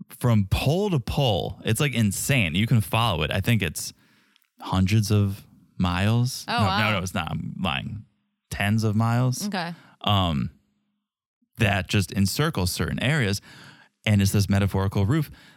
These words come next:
Speaker 1: that allows you within that zone to go about your business on the Sabbath
Speaker 2: Oh.
Speaker 1: and carry your keys, carry your wallet, push your baby stroller.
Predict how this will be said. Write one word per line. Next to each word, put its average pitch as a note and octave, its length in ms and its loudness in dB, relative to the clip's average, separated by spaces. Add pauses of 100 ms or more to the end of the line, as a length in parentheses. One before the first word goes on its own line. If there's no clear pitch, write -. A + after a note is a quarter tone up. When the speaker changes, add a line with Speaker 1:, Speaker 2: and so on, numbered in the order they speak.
Speaker 1:
that G#2+ 140 2
allows A2 600 4
you A2 280 6
within A#2+ 440 4
that A#2 260 2
zone A2+ 600 4
to A#2 140 -2
go A2+ 340 2
about A2+ 260 2
your A2 80 2
business A2 400 4
on G2+ 180 2
the G2 100 2
Sabbath D3 680 -2 (320)
Speaker 2:
Oh. D4+ 800 -2
Speaker 1:
and G#3 360 4
carry F#2 420 0
your F#2 140 -2
keys, C#3+ 500 0
carry G2 340 0
your F#2+ 200 0
wallet, C3+ 580 0
push - 380 -4
your F#2 100 -2
baby B2+ 340 2
stroller. B2 560 2